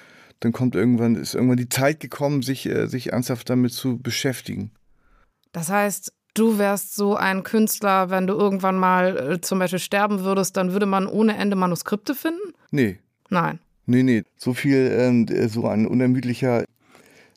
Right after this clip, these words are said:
Speaker 1: ich bin ja kein serieller irgendwie, ähm, Dings, das kann man ja gar nicht. Ich bin ja auch nicht, ich, äh, heiße ja nicht Simeon oder so.
Speaker 2: Mhm.
Speaker 1: Ähm,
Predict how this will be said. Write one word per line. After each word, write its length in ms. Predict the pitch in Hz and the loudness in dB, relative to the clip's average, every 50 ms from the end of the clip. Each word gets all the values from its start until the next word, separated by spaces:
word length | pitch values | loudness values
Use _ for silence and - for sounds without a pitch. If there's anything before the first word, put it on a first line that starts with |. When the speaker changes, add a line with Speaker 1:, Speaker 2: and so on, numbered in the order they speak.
| _ _ _ - | _ _ _ -6
Speaker 1:
ich 140 | - 110 - | -6 -2 0
bin 80 | - 127 | 0 0
ja 80 | 123 | 0
kein 180 | - - 127 113 | 0 0 0 0
serieller 720 | 101 120 120 107 110 101 120 120 120 120 120 110 110 98 | 0 0 0 0 0 0 2 2 4 4 2 2 2 2
irgendwie, 360 | 104 117 117 107 110 110 104 92 | 2 2 2 2 2 0 0 0
ähm, 300 | 92 98 101 104 104 101 | 0 0 0 0 0 0
Dings, 320 | - 120 127 120 - - - | 0 0 0 0 -2 -4 -6
das 180 | - 104 98 - | -6 -6 -6 -4
kann 140 | - 107 113 | -2 0 2
man 80 | 123 | 4
ja 120 | 123 110 98 | 4 2 2
gar 180 | 104 92 95 | 0 -2 -2
nicht. 100 | 98 92 | -4 -4
Ich 60 | - | -2
bin 100 | - 107 | 0 0
ja 80 | 107 101 | 2 2
auch 60 | 107 | 2
nicht, 240 | 107 101 - - - | 2 0 -2 -6 -10
ich, 180 | 104 101 - - | -10 -10 -8 -8
äh, 220 | 87 98 85 85 - - - - - | -8 -8 -8 -8 -12 -16 -18 -10 -6
heiße 140 | 104 110 107 | -6 -4 -2
ja 60 | 110 104 | -2 -2
nicht 140 | 107 - | -2 -2
Simeon 440 | - 123 117 113 113 113 123 120 113 | 0 2 2 4 4 4 2 2 0
oder 220 | 98 95 104 101 95 | 0 0 -2 -2 -2
so. 200 | 101 104 113 - | -2 -4 -6 -6
Speaker 2:
Mhm. 480 | - 196 202 208 202 202 233 226 196 208 - - _ _ - | -6 -6 -4 -4 -2 0 -2 -2 -4 -8 -16 -20 _ _ -2
Speaker 1:
Ähm, 440 | - 233 226 - 110 107 104 101 | 0 2 4 4 4 4 2 0